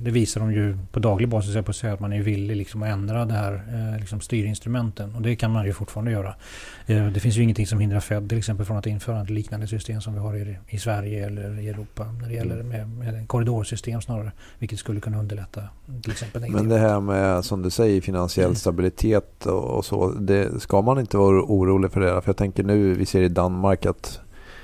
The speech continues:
Speaker 3: vissa banker börjar gå ner i att det här där du tar betalt för att liksom ha pengar på banken,
Speaker 1: Mm.
Speaker 3: de beloppen blir mindre och mindre, att man kan tänka sig att det skulle kunna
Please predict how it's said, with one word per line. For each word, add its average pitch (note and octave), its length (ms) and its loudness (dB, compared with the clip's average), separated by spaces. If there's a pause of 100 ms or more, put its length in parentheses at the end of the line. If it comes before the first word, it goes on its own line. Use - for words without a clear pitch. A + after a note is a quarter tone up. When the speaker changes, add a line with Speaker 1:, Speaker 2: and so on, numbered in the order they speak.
(180)
Speaker 3:
vissa F#2 240 2
banker F2+ 340 2
börjar F2+ 180 6
gå F2+ 120 2
ner F2 280 4
i E2+ 80 6
att - 260 -2
det F2 120 4
här E2+ 220 4
där E2+ 160 2
du E2+ 120 0
tar - 140 0
betalt F2+ 540 2
för G1+ 180 -2
att - 60 -2
liksom F#2 240 -6
ha F2 240 2
pengar E2+ 320 -2
på - 100 -10
banken, F#2 480 -2
Speaker 1:
Mm. F#2 400 -2
Speaker 3:
de F2 200 0
beloppen F2+ 460 0
blir E2 120 -2
mindre E2+ 300 -2
och E2+ 60 0
mindre, G2+ 320 0
att E2 120 0
man E2+ 140 -8
kan F2 120 -6
tänka E2+ 280 -4
sig - 140 -6
att - 100 -12
det F2+ 100 -4
skulle F2+ 280 -2
kunna F2+ 380 -2